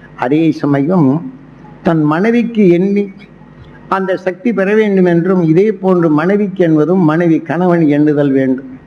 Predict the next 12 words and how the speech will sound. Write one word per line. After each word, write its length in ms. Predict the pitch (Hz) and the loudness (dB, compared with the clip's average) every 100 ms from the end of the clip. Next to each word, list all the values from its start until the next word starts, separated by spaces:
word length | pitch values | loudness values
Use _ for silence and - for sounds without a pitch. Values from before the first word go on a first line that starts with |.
| - - - - - | -20 -20 -20 -14 -6
ஆக 300 | 170 180 202 170 | -4 -2 -2 0
இரு 160 | 196 226 | 0 2
உணர்வும் 420 | 226 220 220 185 | 2 2 2 2
ஒன்றாகி 480 | 202 208 190 160 208 | 2 0 -2 -2 -2
அந்த 220 | 180 160 | -2 -2
அரு 240 | 156 202 226 | -2 -4 -2
உணர்வின் 420 | 175 214 202 196 151 | 0 0 0 0 2
வலிமையை 420 | 151 208 226 226 | 0 2 2 2
நமக்குள் 500 | 196 180 160 190 180 | 2 0 0 -2 0
பெறச் 280 | 160 170 180 | 0 -2 -2
செய்த 300 | 180 175 156 | 0 0 0
பின், 640 | 139 147 147 143 - 185 | -4 0 0 0 -4 -6